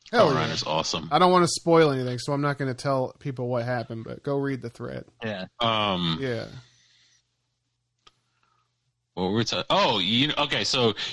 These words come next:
Speaker 1: you know why you return, retained Biblioteca?
Speaker 2: Why?
Speaker 1: Is because
Speaker 2: Hmm.
Speaker 1: in every T V show, when somebody says, "Oh, I can speak Spanish," it's always like,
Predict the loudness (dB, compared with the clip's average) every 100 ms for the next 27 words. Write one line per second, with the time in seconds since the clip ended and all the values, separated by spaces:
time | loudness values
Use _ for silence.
0 | -2 0 2 4 4 4 2 2 4 6
1 | 4 2 2 2 2 2 0 0 0 0
2 | 2 2 0 -6 _ _ _ _ _ -4
3 | 2 4 2 2 -2 -2 -4 -6 _ _
4 | _ _ _ _ _ -20 -20 -10 -6 -4
5 | -2 0 2 2 2 0 0 2 2 2
6 | 2 2 2 0 2 4 4 4 4 4
7 | 4 4 4 2 2 2 2 2 2 2
8 | 2 0 -8 -10 -10 -2 0 2 2 -2
9 | 0 0 0 0 2 2 0 0 0 2
10 | 4 4 4 2 0 -2 -6 -14 -18 -20
11 | _ _ _ _ -2 -2